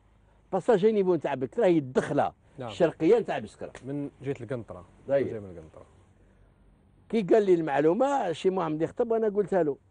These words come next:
Speaker 1: قلت له: "سي محمد، الجيش هاو الحق في
Speaker 2: هو راهو
Speaker 1: القنطرة."
Speaker 2: يخطب.
Speaker 1: هو يخطب.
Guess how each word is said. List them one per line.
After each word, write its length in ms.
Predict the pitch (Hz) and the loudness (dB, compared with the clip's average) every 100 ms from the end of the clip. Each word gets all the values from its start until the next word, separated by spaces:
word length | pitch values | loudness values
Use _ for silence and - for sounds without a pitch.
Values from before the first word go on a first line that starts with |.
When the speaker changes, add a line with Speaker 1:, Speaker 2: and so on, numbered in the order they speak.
| _ - | _ -10
Speaker 1:
قلت 120 | 131 | 0
له: 80 | 156 | 0
"سي 140 | 165 | 0
محمد، 280 | 151 175 208 | -6 -6 -4
الجيش 300 | 160 175 190 | -4 -4 -2
هاو 80 | 190 | -2
الحق 160 | 175 | -4
في 60 | 196 | -8
Speaker 2:
هو 60 | 170 | -6
راهو 360 | 185 151 156 | 0 2 4
Speaker 1:
القنطرة." 20 | 165 | 2
Speaker 2:
يخطب. 260 | - 107 - _ - | -2 -12 -14 _ -2
Speaker 1:
هو 120 | 135 | 2
يخطب. 340 | 202 - 143 | 2 0 -6